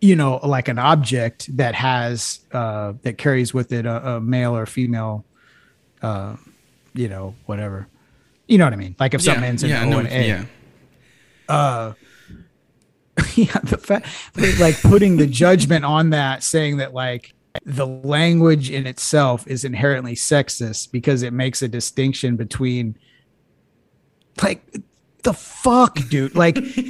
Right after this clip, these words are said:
Speaker 2: <laughs>
Speaker 1: are you telling me that there's no such thing as a male and a female? At the, like, break it down, like, that, that idea or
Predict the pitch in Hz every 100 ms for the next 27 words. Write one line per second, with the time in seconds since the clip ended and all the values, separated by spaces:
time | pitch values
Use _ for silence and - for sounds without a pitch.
0 | - - _ - 190 214 254 - 208 220
1 | 240 247 196 175 - _ 185 175 - 185
2 | 180 208 - 185 196 185 160 147 175 175
3 | 143 - 151 196 240 269 _ _ _ _
4 | _ _ _ _ _ - - - 185 185
5 | 247 202 202 143 170 240 254 214 180 196
6 | 156 165 160 - 156 165 156 156 147 156
7 | 139 151 180 180 160 156 151 139